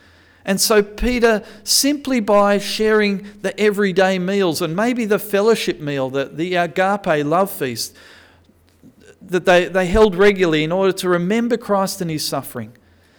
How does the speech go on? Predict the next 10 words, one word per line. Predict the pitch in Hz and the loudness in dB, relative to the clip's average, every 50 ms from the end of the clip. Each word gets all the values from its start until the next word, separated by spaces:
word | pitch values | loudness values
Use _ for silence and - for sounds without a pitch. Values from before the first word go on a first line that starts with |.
| _ _ _ _ _ _ _ _ _ _ _ _ _ _ _ - 196 - _ | _ _ _ _ _ _ _ _ _ _ _ _ _ _ _ -20 -20 -20 _
just | - - 233 214 - - 170 156 | -6 -4 -4 -2 -2 -4 -2 0
those | 185 202 214 226 233 233 208 175 - - - | 2 4 4 4 4 4 2 0 -4 -6 -8
meals. | 131 131 127 120 113 104 95 - - - - - - _ _ _ _ _ _ _ _ _ _ | -6 -6 -4 -4 -4 -6 -8 -8 -10 -10 -10 -12 -16 _ _ _ _ _ _ _ _ _ _
At | - 190 196 | -6 -6 -6
first | - - - 247 262 277 269 277 - - | -6 -6 -2 0 2 2 0 -2 -2 -2
he's, | 233 220 190 - - - - - - | -2 0 0 -2 -4 -8 -12 -10 -6
he's | 202 202 196 | -4 -2 0
enjoying | 208 202 185 160 147 196 208 220 220 214 196 180 | 0 -2 -2 0 2 2 2 4 2 2 0 0
them | 147 123 123 | -2 -4 -4
because | 135 139 - 180 160 143 - - - | -6 -6 -4 -4 -2 -2 -4 -6 -8